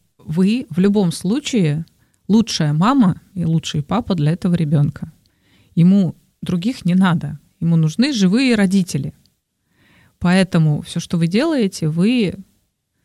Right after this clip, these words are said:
вы делаете хорошо. Э,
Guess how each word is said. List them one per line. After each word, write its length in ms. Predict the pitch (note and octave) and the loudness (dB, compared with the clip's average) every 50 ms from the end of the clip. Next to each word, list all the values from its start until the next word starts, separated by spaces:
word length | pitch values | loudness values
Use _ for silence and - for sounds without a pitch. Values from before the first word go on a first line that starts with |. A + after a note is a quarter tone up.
| _ _ _ _ _ _ | _ _ _ _ _ _
вы 140 | - F3 A#3+ | -2 -2 0
делаете 460 | A#3+ F#3 G3+ A3 F#3 E3 D#3 - - | 2 2 2 2 2 2 0 -2 -4
хорошо. 580 | C3+ - E3 E3+ F#3+ G#3+ - - - E3+ C#3+ D3 D#3+ - _ _ _ _ _ _ _ _ _ _ - A#3 | -8 -4 -2 -2 0 -2 -2 -4 -6 -4 -4 -6 -6 -10 _ _ _ _ _ _ _ _ _ _ -8 -2
Э, 480 | F3 E3+ E3+ E3+ E3 E3 D#3+ D#3+ D#3 | 2 2 4 4 4 4 4 2 0